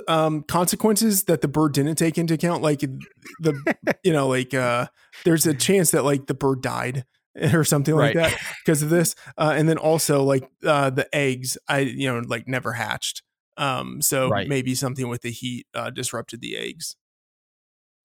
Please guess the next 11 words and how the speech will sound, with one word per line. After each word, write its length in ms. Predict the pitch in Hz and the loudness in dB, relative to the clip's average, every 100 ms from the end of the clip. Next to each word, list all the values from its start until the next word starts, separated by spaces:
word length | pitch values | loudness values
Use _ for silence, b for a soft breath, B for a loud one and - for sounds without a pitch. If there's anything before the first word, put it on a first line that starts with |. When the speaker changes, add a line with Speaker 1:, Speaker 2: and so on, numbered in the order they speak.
| _ | _
Speaker 2:
Right. 320 | - 101 95 - | -6 -4 -4 -6
<laughs> 40 | - | -8
All 520 | - - - - 151 | -8 -10 -8 -4 0
right. 220 | 185 110 B B B B B - | 0 0 B B B B B -4
Well, 380 | 143 151 139 - _ - | 0 2 0 -6 _ -4
that 340 | 139 170 - | 0 0 0
is 200 | 139 160 | 0 0
actually 540 | 127 113 143 - 120 107 | 0 0 -2 -2 -2 -2
a 60 | |
pretty, 360 | 98 127 120 110 | -4 -4 -2 0
uh, 440 | 104 104 104 104 | 0 0 -2 -4